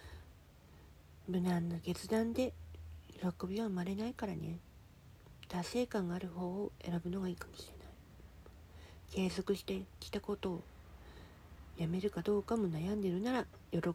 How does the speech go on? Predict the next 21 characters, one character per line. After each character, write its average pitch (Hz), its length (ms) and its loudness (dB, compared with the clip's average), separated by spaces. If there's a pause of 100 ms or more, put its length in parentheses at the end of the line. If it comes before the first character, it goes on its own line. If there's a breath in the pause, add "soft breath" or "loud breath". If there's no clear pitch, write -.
(120)
べ 190 100 4
る - 160 2 (240)
日 190 140 0 (720 loud breath)
ま 165 60 -2
で 156 240 -4
続 190 200 6
け 202 120 2
て - 120 0
み 220 80 4
る 220 100 4
っ - 40 6
て - 180 2
い 185 60 10
う 180 60 6
こ - 100 -2
と 233 140 4
が 180 80 2 (180)
一 - 180 -4
番 185 200 4
大 196 200 6
事。 262 160 8